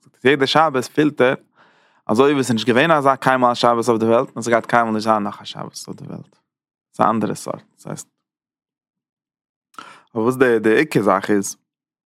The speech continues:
אז די, די גאל, די ענד, די סוף, די תכלית, די מטרה פון, פון יעדער זאך פון שבת, פון יום טוב, פון ציטוס, פון טפילין, פון לחיים, טרינקען נאך און דאווענען, פון יעדער זאך,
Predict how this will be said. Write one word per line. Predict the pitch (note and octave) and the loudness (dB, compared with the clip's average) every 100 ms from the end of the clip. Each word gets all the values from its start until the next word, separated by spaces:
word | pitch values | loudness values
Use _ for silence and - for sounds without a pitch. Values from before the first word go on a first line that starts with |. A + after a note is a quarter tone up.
| _ | _
אז | A2 G2+ | -6 0
די, | G#2+ G2+ G2+ G2+ G2 G2 G#2 | 0 2 0 0 -2 -2 -2
די | G#2+ | 0
גאל, | A2 A#2 A2+ - | 2 2 0 -8
די | - | -8
ענד, | G#2+ C3+ A2 F2+ _ | -2 -2 -4 -12 _
די | G2+ G2+ G2 | -2 0 0
סוף, | G2 - B2+ - | -2 0 -2 -2
די | - | -14
תכלית, | - B2+ - G2+ F2 - | -4 -4 -4 -12 -12 -10
די | |
מטרה | G#2+ G#2+ F3+ D3+ A2 | -10 -2 0 2 -2
פון, | - G#2 F#2+ - | -6 -6 -6 -2
פון | C#3+ | 0
יעדער | E3+ | 2
זאך | D3 A2+ G#2 | 2 0 -2
פון | G#2+ | -4
שבת, | G#2+ G#2 G2+ | -2 -2 -2
פון | G2 G#2 | -10 -6
יום | G#2 G2+ | -6 -6
טוב, | - G2+ | -8 -14
פון | - G#2 F#2+ _ _ _ _ _ _ | -6 -6 -6 _ _ _ _ _ _
ציטוס, | D3 C#3+ A#2 | 0 0 -2
פון | - | -4
טפילין, | G2 - D3 C3+ B2 | -8 0 0 2 -2
פון | A2+ A2 G#2+ G#2+ | -4 -8 -6 -6
לחיים, | G#2+ A2+ A#2 A2 | 0 0 2 -2
טרינקען | G2+ A#2 G#2+ | -2 -2 0
נאך | A2 G#2+ | -2 -2
און | G#2+ | 0
דאווענען, | A2+ A#2+ A#2 A2 A2 - _ _ _ _ - | 0 0 0 0 -2 -8 _ _ _ _ -2
פון | B2+ | 2
יעדער | D3+ B2+ | 2 2
זאך, | A#2 C3+ | 2 2